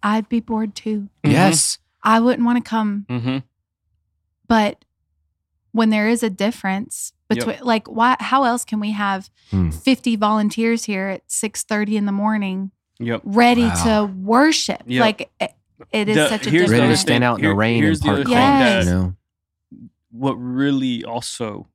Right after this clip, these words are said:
Speaker 2: keeps me so consistent and, like, motivated is the fact that, you know, when I've spent time
Speaker 1: Mm-hmm.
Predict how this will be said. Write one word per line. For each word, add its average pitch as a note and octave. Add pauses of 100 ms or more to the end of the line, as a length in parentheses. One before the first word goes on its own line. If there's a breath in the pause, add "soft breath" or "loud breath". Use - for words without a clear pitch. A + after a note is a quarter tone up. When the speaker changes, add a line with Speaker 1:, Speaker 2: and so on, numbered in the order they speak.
Speaker 2:
keeps -
me A#2+
so A2+
consistent -
and, A2
like, G2
motivated A2+ (400)
is B2+
the C3
fact B2+
that, A#2 (1300)
you B2+
know, A#2+
when B2
I've B2
spent -
time A2+
Speaker 1:
Mm-hmm. A3